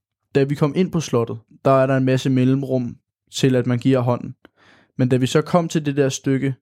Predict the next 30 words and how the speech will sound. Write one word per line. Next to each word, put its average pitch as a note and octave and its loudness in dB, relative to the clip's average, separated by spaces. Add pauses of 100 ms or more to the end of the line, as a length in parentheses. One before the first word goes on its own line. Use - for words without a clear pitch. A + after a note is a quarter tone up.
(180)
øh, B2+ 2
så C3+ 0
i - -4
hvert C#3+ 2
fald C#3 0
ti - -2
minutter C3+ 0
op B2 0
til C3+ -4
der, B2+ -2 (640)
der C#3 0
stod D3 2
man C#3+ 2
lige C#3 2
og C3+ 0
genovervejede B2+ 2
hele C3+ 0
situationen, C3+ -2
hvordan C3+ 2
er C3+ 4
det C3+ -4
lige, D3 0
man B2+ 2
vil B2 -2
gøre, A#2+ 0
og, A#2+ -4 (540)
og C3 -4
sådan C3 -2
nogle B2+ 0
ting. B2+ 0